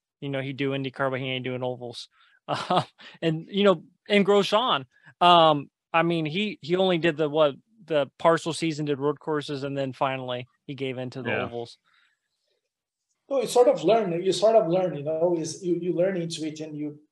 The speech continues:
Speaker 3: you sort of start getting more comfortable. Uh,
Speaker 1: Mm-hmm.
Speaker 3: you start, um, getting more, more feedback. They can sort of, like, start talking back to you, you know. Um,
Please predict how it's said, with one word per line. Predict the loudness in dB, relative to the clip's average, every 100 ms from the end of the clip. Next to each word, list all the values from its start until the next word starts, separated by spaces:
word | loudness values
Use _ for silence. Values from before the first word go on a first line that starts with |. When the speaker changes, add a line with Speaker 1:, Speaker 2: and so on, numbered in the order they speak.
| _ _ _ _
Speaker 3:
you | -6 -4
sort | 0 2 2
of | -2
start | -8 -2 0 0
getting | -4 -4 -4
more | -6
comfortable. | -4 -6 -4 -6 -6 -10 -12 _ _ -8
Uh, | -4
Speaker 1:
Mm-hmm. | -2 -4
Speaker 3:
you |
start, | -6 -6 -6 -8 _ -2 0 2 0 -2 -4 -6
um, | -8 -14 -18 -20 -20 -12 0
getting | 2 2 -2
more, | 0 2 2 -2
more | -6 -4 -4 -4
feedback. | -8 -8 -2 0 0 0
They | -8
can | -2 0 0 -2 -6
sort | -6 0 2
of, | 2
like, | -2 -4
start | -6 -6 -4
talking | -4 -4 -4 -6
back | -4 -4 -6
to | -8
you, | -6 -6
you | -8
know. | -8 -10 _ _ _ _ _ -4
Um, | 0 0 2 0 -2 -8